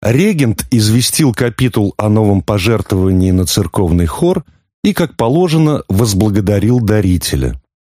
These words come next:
Однако особого энтузиазма в его голосе не слышалось. Судя по всему, и этот вклад был не слишком щедрым, а уж на новые и вовсе не приходилось рассчитывать. Брат Павел,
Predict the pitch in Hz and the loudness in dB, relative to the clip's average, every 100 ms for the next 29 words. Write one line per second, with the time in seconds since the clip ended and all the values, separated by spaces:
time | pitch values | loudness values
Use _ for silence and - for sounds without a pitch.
0 | _ _ _ _ - 113 147 127 139 123 | _ _ _ _ -6 0 -2 0 -4 -2
1 | 143 123 120 123 113 123 110 170 151 104 | -2 0 2 0 0 -2 0 0 0 0
2 | 80 87 92 127 107 127 120 - 135 139 | 2 2 2 0 2 0 0 0 0 0
3 | - 95 82 - 71 67 - - _ _ | 0 0 0 -2 -4 -4 -6 -14 _ _
4 | _ _ - 127 120 131 - - 139 165 | _ _ -2 0 0 -2 -2 0 0 0
5 | 143 _ _ _ - 156 - 113 101 - | -2 _ _ _ -2 -2 0 0 0 0
6 | 87 - - 123 160 151 - 87 127 131 | -4 -6 -2 0 0 -4 -6 -2 2 2
7 | 120 113 - 123 - 123 120 - - 120 | 2 0 0 -2 0 -2 -2 -2 -2 0
8 | 92 73 67 64 - _ _ _ 92 104 | 0 0 -2 -4 -10 _ _ _ -2 0
9 | 98 113 113 135 175 165 131 92 82 110 | 0 0 0 2 2 2 2 0 0 0
10 | 113 117 123 - 120 90 90 104 87 87 | 0 0 0 0 0 0 -4 -2 -2 0
11 | 82 - 90 85 - 85 71 69 64 - | 0 -2 -2 -2 -4 -4 -4 -4 -6 -8
12 | - _ _ _ _ _ _ - 90 120 | -18 _ _ _ _ _ _ -4 0 0
13 | - - 151 180 147 80 | -4 -4 -2 0 0 -2